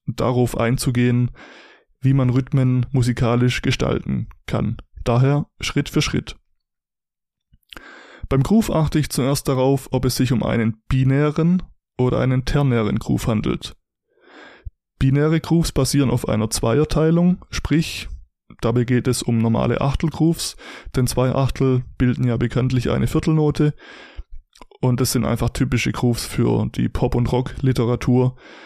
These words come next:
wohingegen ternäre Grooves auf einer Dreierteilung basieren, sprich aus Triolen bestehen, was wir in den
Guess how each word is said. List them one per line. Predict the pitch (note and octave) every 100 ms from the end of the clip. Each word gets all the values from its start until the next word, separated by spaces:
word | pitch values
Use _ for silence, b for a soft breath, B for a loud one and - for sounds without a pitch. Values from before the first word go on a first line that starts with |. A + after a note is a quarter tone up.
| B B _
wohingegen | C#3+ B2 B2 B2 A#2+ A#2+ A#2+
ternäre | - C3 C#3+ D3 D#3 D#3+
Grooves | - D#3 F#3 - - - -
auf | A#2
einer | A2 A2
Dreierteilung | - - C#3 D#3+ - C3+ C#3+ C#3+ C#3+ -
basieren, | C3 C3 C#3 C#3 D3 D3 B B B B
sprich | - - B2+ -
aus | C3+ -
Triolen | - A#2+ A#2+ C#3 D#3
bestehen, | D3 - C3+ C#3 C#3+ B B B B B -
was | B2 B2 -
wir | B2 A#2+
in | B2
den | A#2+ A#2+ A#2 A2+ -